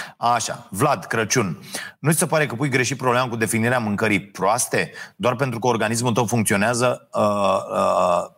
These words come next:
doar că pentru organismul tău funcționează alimentația pe bază de plante, asta nu înseamnă că e universal pentru toți oamenii." Vlad Crăciun, nu, nu mi se pare că pun prost problema de tot. De ce? Uită-te la recomandările, uh, Organizației Mondiale a Sănătății de săptămâna asta.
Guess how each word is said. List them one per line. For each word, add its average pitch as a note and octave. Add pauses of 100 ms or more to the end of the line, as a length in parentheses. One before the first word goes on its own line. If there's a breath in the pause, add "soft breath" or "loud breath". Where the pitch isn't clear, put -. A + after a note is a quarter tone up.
(140)
doar A2
că B2
pentru G#2
organismul G#2
tău A2+
funcționează G#2
alimentația F#2+
pe G#2
bază G2+
de F2+
plante, A#2+
asta G#2+
nu G#2+
înseamnă A2
că G2
e G#2
universal G2+
pentru G2+
toți G2+
oamenii." D2+ (300 loud breath)
Vlad C#3
Crăciun, C3+
nu, D3+ (320 loud breath)
nu C#3+
mi F3
se D3
pare C3
că G#2+
pun A2+
prost A2
problema A2+
de G#2
tot. C3+
De D#3+
ce? D3 (340 loud breath)
Uită-te E3
la D#3
recomandările, C3+ (100)
uh, A2+ (280)
Organizației A#2
Mondiale B2
a C3+
Sănătății C3+
de D#3+
săptămâna D#3+
asta. -